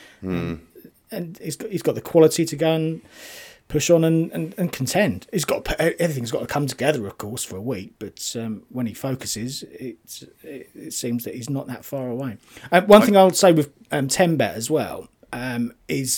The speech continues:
Speaker 2: their prices are really quite fluid. So whilst, as, as Steve described, some of the prices are, are, are very, very, um,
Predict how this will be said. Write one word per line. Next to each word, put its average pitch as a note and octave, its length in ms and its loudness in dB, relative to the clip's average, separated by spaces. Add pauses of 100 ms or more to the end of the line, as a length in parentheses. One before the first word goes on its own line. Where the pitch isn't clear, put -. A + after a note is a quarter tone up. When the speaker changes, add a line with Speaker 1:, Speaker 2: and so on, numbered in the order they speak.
Speaker 2:
their C#3 180 -2
prices E3 480 2
are C#3 60 0
really C3+ 220 2
quite A#2+ 240 2
fluid. A2+ 520 4
So B2+ 340 0 (340)
whilst, E3+ 460 4 (100)
as, - 340 -4
as - 140 0
Steve D3+ 320 2
described, A#2 640 -2
some - 180 0
of A#2 60 -2
the A2 80 -6
prices A2 460 -6
are, A2 160 -8
are, A#2 80 -14 (160)
are A2+ 180 -10
very, A#2 280 0
very, G2+ 460 -8 (560)
um, G2 240 -8